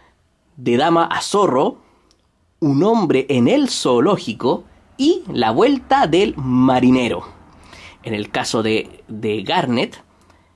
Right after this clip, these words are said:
y tal vez en todos los casos, dice Borges, el argumento es lo de menos. No le importa el argumento.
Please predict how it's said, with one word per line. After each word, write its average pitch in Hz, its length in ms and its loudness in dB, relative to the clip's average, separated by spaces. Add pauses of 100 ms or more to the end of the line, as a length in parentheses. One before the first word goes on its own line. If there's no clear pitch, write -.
y 120 120 -12
tal 113 200 -6
vez 135 380 -4
en 113 260 -6
todos 262 340 0
los 151 160 -2
casos, - 600 -6 (140)
dice 117 300 -4
Borges, 120 640 -2 (320)
el 220 140 2
argumento 202 840 0
es 160 360 -2 (140)
lo 120 300 2
de 113 120 2
menos. 107 560 -6 (1700)
No 120 100 -6
le 123 60 0
importa 123 460 -4
el 95 60 -8
argumento. 92 680 -8